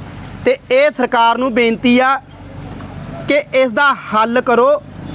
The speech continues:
ਜੇ ਤੁਸੀਂ ਹੱਲ ਨਹੀਂ ਕਰਦੇ ਤੇ ਅਸੀਂ ਆ, ਸਾਡੇ 'ਚ ਕੋਈ ਅਕਾਲੀ ਨਹੀਂ, ਕੋਈ ਕਾਂਗਰਸੀ ਨਹੀਂ, ਅਸੀਂ ਸਾਰਾ ਜੀਰਾ ਸ਼ਹਿਰ ਇਕੱਠਾ ਹੋ ਕੇ ਲਾਮਬੰਦ ਕਰਕੇ, ਬਾਈ ਦੱਸੋ ਲਾਮਬੰਦ ਹੋਵਾਂਗੇ?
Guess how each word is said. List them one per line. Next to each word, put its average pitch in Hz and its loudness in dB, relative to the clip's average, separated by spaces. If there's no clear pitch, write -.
ਜੇ 269 4
ਤੁਸੀਂ 311 2
ਹੱਲ 247 2
ਨਹੀਂ 254 2
ਕਰਦੇ 247 2
ਤੇ 311 4
ਅਸੀਂ 262 0
ਆ, 302 4
ਸਾਡੇ 269 0
'ਚ 277 -2
ਕੋਈ 302 2
ਅਕਾਲੀ 277 2
ਨਹੀਂ, 311 2
ਕੋਈ 302 2
ਕਾਂਗਰਸੀ 277 2
ਨਹੀਂ, 320 4
ਅਸੀਂ 294 0
ਸਾਰਾ 330 2
ਜੀਰਾ 285 0
ਸ਼ਹਿਰ 269 2
ਇਕੱਠਾ 285 0
ਹੋ 269 4
ਕੇ 311 4
ਲਾਮਬੰਦ 269 2
ਕਰਕੇ, 294 2
ਬਾਈ 254 0
ਦੱਸੋ 311 2
ਲਾਮਬੰਦ 294 2
ਹੋਵਾਂਗੇ? 320 4